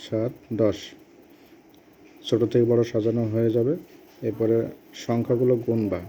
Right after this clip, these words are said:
কয়টা সংখ্যা আসলে, একটা, দুইটা, তিনটা, চারটা, পাঁচটা, ছয়টা, সাতটা, আটটা। এগুলো আটটা যেহেতু সংখ্যা, সংখ্যাটা হচ্ছে জোড়। যদি জোড় সংখ্যা হয়, তাহলে মাঝের দুইটা নেবা,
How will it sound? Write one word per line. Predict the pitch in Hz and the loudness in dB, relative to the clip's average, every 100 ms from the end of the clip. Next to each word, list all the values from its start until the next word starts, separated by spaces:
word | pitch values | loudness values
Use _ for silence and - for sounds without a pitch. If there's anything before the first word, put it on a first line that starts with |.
| - - - - | -16 -20 -20 -2
কয়টা | 123 117 117 | 2 2 0
সংখ্যা | - 101 101 | -2 -10 -10
আসলে, | 98 104 104 | -10 -8 -8
একটা, | 113 107 - 117 | -6 -8 -4 -6
দুইটা, | 110 110 117 113 | 0 0 0 -2
তিনটা, | 113 107 120 | -2 -2 -4
চারটা, | 117 107 101 110 110 | -4 -4 -6 -10 -6
পাঁচটা, | 104 - 117 | -8 -4 -4
ছয়টা, | 113 107 117 | 0 0 0
সাতটা, | - 107 - 117 | -2 -4 0 -2
আটটা। | 101 104 98 - | -2 -12 -14 -6
এগুলো | 110 117 127 151 - - - - - | -2 2 0 -2 -14 -18 -18 -20 -10
আটটা | 120 - | -6 0
যেহেতু | 123 135 135 | 4 2 2
সংখ্যা, | - 117 139 - - | -4 -2 -2 -6 -6
সংখ্যাটা | 123 117 120 | -6 -4 -2
হচ্ছে | 120 127 | -2 0
জোড়। | 107 107 98 - - - - - 107 | 2 2 2 -6 -20 -20 -20 -10 -2
যদি | 113 120 | 2 2
জোড় | 117 123 | 4 4
সংখ্যা | 120 127 120 131 | 4 0 2 2
হয়, | 113 110 151 - - - - - - - _ | 2 0 -2 -8 -20 -20 -20 -20 -20 -20 _
তাহলে | 117 117 | -4 -2
মাঝের | 113 113 110 120 | 0 2 4 2
দুইটা | 110 101 98 | 2 0 0
নেবা, | 98 | -4